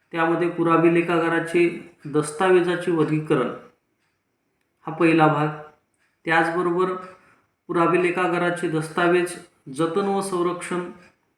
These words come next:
कशा पद्धतीने केले जाते हा दुसरा भाग, आणि आजच्या कालखंडामध्ये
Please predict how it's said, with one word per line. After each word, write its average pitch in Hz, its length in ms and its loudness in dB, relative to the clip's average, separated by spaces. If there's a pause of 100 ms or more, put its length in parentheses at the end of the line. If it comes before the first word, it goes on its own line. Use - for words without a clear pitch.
(260)
कशा 165 220 -6
पद्धतीने 175 500 -6
केले 170 240 -2
जाते 165 260 -6 (580)
हा - 140 -8
दुसरा 143 320 0
भाग, 151 200 2 (960)
आणि 226 400 -2 (440)
आजच्या 151 400 0
कालखंडामध्ये 156 1000 -2